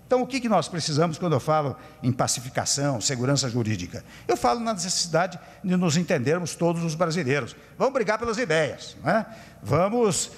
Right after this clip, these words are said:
trazer as forças produtivas da nação, trabalhadores, empresários, juntos, para nós construirmos esse novo, eh, país. Portanto, meus senhores e minhas senhoras, embora muitas e muitas vezes,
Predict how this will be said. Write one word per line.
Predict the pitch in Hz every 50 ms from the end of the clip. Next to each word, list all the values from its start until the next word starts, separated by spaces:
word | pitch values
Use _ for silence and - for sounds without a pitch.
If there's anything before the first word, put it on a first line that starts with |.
| - - - - -
trazer | - 190 170 131 117 - 180 240 262 208
as | - - -
forças | - 190 202 156 - 170 131
produtivas | - - 151 139 120 113 - - 185 156 147 117
da | 120 123 107
nação, | 90 - - 175 196 196 143 - - - - - - - -
trabalhadores, | - 135 135 131 147 139 127 117 95 98 131 165 180 175 160 131 120 110
empresários, | 120 110 - 117 104 92 131 160 185 165 123 101
juntos, | - 208 240 233 185 - 127 - - - - - - - - -
para | - 156 160 180 180
nós | 151 135 139 147 - - - - - - - - -
construirmos | 160 165 156 - - 156 143 120 131 143 151 160 160 131 - - - - - - - -
esse | 139 143 - - 151 127
novo, | 120 120 131 143 135 120 143 147 147 143 131 - - - - - -
eh, | - - 123 120 113
país. | 117 - 151 135 107 - 80 - - -
Portanto, | - - 165 123 - - 185 185 185 - 170 156 147 135 120 113 - - - -
meus | - 117 120 113 -
senhores | - 147 143 131 107
e |
minhas | 110 107 98
senhoras, | - 123 135 143 135 123 113
embora | 123 104 110 123 135 131 123 131 - - - - - - - - -
muitas | - 139 151 143 139 117
e | 127
muitas | 127 127 - 117 104 104
vezes, | 139 147 143 123 98 90 - - -